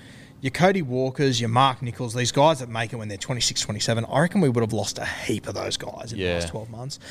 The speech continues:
Speaker 1: A
Speaker 2: Sure.
Speaker 1: heap of them would have had no choice but to go, "I need to go and do something."
Speaker 2: Yeah,
Speaker 1: And
Speaker 2: yeah.
Speaker 1: then, I mean, I mean, you can speak about it.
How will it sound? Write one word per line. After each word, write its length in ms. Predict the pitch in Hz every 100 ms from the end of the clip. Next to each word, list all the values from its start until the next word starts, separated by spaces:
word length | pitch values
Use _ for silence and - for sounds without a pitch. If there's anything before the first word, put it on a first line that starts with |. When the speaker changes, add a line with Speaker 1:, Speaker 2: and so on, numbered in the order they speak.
| - -
Speaker 1:
A 60 |
Speaker 2:
Sure. 100 | -
Speaker 1:
heap 160 | 165 165
of 60 |
them 160 | 151 139
would 100 | 131
have 80 | 117
had 220 | 123 113
no 300 | 113 120 147
choice 500 | 135 - 123 113 139
but 160 | - 113
to 40 |
go, 260 | - 113 110 - - - -
"I 100 | -
need 220 | 123 131 143
to 60 |
go 120 | 156
and 100 | 113
do 180 | 95 113
something." 360 | 117 113 107 101
Speaker 2:
Yeah, 240 | 98 104 - - -
Speaker 1:
And 160 | 127
Speaker 2:
yeah. 0 |
Speaker 1:
then, 260 | 135 131 143
I 100 | 120
mean, 180 | 107 101 131
I 40 | 117
mean, 200 | 107 120
you 100 | 120
can 80 | 110
speak 300 | 110 - 113
about 220 | 120
it. 20 | 131